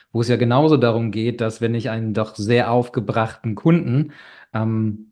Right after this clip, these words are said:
an der Strippe habe, mit dem ja auch irgendwie klarkommen muss. Hast du für dich irgendwelche Strategien oder Hacks entwickelt, wie du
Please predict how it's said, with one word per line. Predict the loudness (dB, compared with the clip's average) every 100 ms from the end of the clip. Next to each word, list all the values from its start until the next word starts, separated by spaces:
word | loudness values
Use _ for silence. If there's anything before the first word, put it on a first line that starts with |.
| _
an | -4 -2
der | -2
Strippe | -4 -4 -2 0 -2
habe, | -2 -2 0
mit | 0 -2 0
dem | 0
ja | 2
auch | 0 -2
irgendwie | -4 -6
klarkommen | -6 -4 -4 -2 0
muss. | 0 0
Hast | -2 -4
du | -4
für | -2
dich | 0 0 0
irgendwelche | 0 2 2 2
Strategien | -2 -4 -2 -2 -2 -2 0 0 0
oder | 2 0
Hacks | 0 -6 -12 -8
entwickelt, | -2 0 0 2 2 2 2
wie | 2 2
du | 4 4 6 4